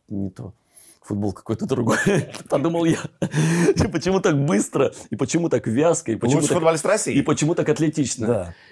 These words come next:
Speaker 1: И я такой думаю, "Нифига себе, этих, блин, лучших футболистов России пруд-пруди здесь". <laughs> А прошло-то несколько месяцев буквально. Вот после того эпизода с Рахимичем, после вот моей травмы, после этой татуировки.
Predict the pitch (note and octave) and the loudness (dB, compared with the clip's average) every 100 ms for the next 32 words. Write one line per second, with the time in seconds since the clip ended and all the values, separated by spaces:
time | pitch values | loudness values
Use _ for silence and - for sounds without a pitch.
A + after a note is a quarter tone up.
0 | - G#2 G#2 C#3+ C#3+ C#3+ C3+ A#2 B2+ A#2 | -8 -4 0 0 -2 -2 -2 -2 -2 -2
1 | A2 C3 D#3 D3 D3 B2+ C#3 B2+ - A2+ | -2 -2 -4 -4 -6 -4 -4 -6 -8 -6
2 | A#2 C3 C3 A2+ G#2+ C3 B2+ B2 C3 - | -4 -4 -6 -8 -6 -6 -4 -4 -6 -8
3 | B2 A#2 - - B2 A#2+ C3 B2+ A#2+ B2 | -10 -12 -14 -14 -8 -2 -2 -2 -6 -6
4 | C3 - C3+ A#2 A#2 A2+ - C#3+ C3 F#3+ | -6 -4 -6 -4 -6 -6 -6 -4 -2 0
5 | - - - B3 F3+ - - - - E4 | 0 0 0 0 0 -4 -8 -6 -8 -10
6 | - - - - G3 F3 C#3 - C#3+ - | -10 -18 -16 -6 -6 -4 -4 -2 -2 0
7 | C3+ C3+ C#3 C3 A#2 C#3 D#3 - G2+ E2+ | 0 0 -2 -2 -2 0 -2 -2 -6 -6
8 | G2+ C3+ C3 G2 F2 - _ _ _ G#2+ | -4 0 0 0 -6 -14 _ _ _ -8
9 | G2+ B2 G#2+ A2+ A#2+ A#2 G#2 A2 A2+ G2 | -4 -2 -2 -2 0 -2 -2 -4 -4 -4
10 | - A#2 E3+ F3+ - B2+ - _ _ - | -6 -6 -6 -8 -8 -12 -14 _ _ -8
11 | A2 G#2+ G#2+ G#2 A2 A2 - D3 D#3 C3+ | -6 -2 -4 -4 -4 -4 -2 -2 -2 -6
12 | G2+ G#2 A2 A2+ A2 A#2+ A#2+ A#2+ C#3+ E3 | -6 -6 -4 -4 -4 -4 0 0 0 -2
13 | - B2 | -4 -6